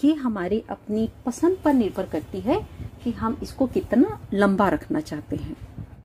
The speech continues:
इंची टेप से नापने पर इसकी जो लंबाई है, इसकी लंबाई उन्नीस इंच ब-, आई है। इसी के साथ जो हमने, अ, गले को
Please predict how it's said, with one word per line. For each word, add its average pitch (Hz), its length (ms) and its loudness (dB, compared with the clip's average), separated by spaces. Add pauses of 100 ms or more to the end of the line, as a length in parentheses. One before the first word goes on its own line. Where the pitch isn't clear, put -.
(680)
इंची 247 360 4
टेप 285 260 6
से 285 260 8
नापने 196 520 4
पर 233 260 4 (260)
इसकी - 340 -2
जो 175 200 -2
लंबाई 175 460 6
है, 220 240 2 (1080)
इसकी - 340 4
लंबाई 185 580 2 (160)
उन्नीस 262 500 6
इंच 190 340 -2 (160)
ब-, - 180 -12 (140)
आई 156 220 -2
है। 320 180 6 (1900)
इसी 330 300 4 (180)
के 294 120 10
साथ - 580 0 (460)
जो 233 220 4
हमने, 214 580 2
अ, - 260 -2 (240)
गले 254 240 8
को 330 240 4